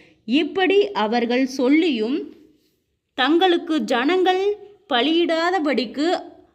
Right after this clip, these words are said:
அவர்களை அமர்ந்திருக்கிறது அரிதாயிருந்தது. பின்பு அந்தியோகியாவிலும்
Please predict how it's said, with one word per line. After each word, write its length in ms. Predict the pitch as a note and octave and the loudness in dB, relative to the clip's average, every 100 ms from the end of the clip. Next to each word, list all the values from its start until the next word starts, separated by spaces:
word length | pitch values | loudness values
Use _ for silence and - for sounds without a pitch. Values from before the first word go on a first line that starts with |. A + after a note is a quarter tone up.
| - | -6
அவர்களை 760 | G#3 A#3+ D#4+ C#4 C4+ C#4 - - | -2 0 0 2 0 -2 -6 -6
அமர்ந்திருக்கிறது 1160 | G3 A#3+ F4 G4+ D#4 C4+ A#3 A3+ G#3+ G#3 G3+ E3 E3 - _ _ _ _ - | -4 0 0 0 0 0 -2 -2 -2 0 0 -2 -8 -20 _ _ _ _ -4
அரிதாயிருந்தது. 1200 | A3 D#4+ E4+ F4+ F#4 E4+ C4 B3 A3 G#3 G#3 F#3+ - - _ - | 0 2 4 4 4 2 2 -2 -2 0 0 -2 -10 -20 _ -2
பின்பு 680 | D#4 G4 F4 D4+ F4+ G#4+ - - - | 0 2 2 2 0 -4 -10 -20 -12
அந்தியோகியாவிலும் 1500 | - C4+ E4 E4 F#4 F#4+ E4+ D#4+ D#4+ E4+ E4+ D4 A#3+ C4+ E4+ | -4 0 2 4 4 2 0 0 0 0 0 0 0 0 -2